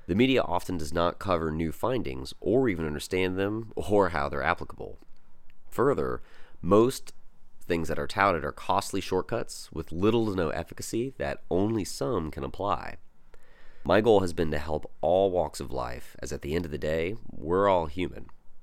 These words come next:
My mission is to address and analyze new techniques, diets, research, et cetera, to help understand the validity, effectiveness,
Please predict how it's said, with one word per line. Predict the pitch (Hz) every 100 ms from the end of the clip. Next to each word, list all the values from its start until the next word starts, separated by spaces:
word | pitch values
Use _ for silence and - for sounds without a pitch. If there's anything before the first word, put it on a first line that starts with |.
| - - - - - -
My |
mission | 80 104 - 117
is |
to | - 87
address | 71 80 90 -
and | 76
analyze | - 85 82 78 76 71
new | 87 107
techniques, | 117 101 82 87 95 - -
diets, | - 80 82 82 - 80
research, | 82 87 - 82
et | -
cetera, | - 101 69 - - - - - -
to | 71
help | 87 101 -
understand | 95 85 - 80 78
the | 69
validity, | 73 78 90 107 113 123 -
effectiveness, | 73 - 87 - 190 98 - -